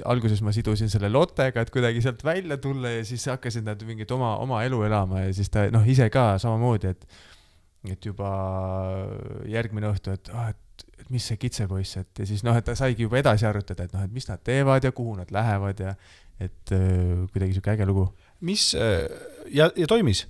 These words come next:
Speaker 1: Toimis, jah.
Speaker 2: Sest, äh, võib-olla üks asi, mida proovida, see oli üks vahe siin aasta eest või nii, oli,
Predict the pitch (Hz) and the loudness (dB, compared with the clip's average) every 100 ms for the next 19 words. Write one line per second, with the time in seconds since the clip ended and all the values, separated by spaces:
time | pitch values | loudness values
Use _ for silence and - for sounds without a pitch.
0 | - 151 185 127 156 - - - - 156 | -4 2 4 4 2 -4 -16 -20 -6 -6
1 | - - 127 120 110 - _ _ _ - | -6 0 2 2 0 -8 _ _ _ -14
2 | 160 160 156 165 - 185 170 135 139 139 | -4 0 2 2 2 2 2 2 4 4
3 | - 208 190 120 113 110 104 - 135 165 | 6 6 6 2 2 2 2 0 -2 -2
4 | 175 139 170 156 98 101 - - _ _ | -2 0 2 4 4 0 -6 -20 _ _
5 | 123 120 123 - 113 107 - 143 147 113 | -4 2 4 2 0 -2 -4 -4 0 0
6 | 113 | 0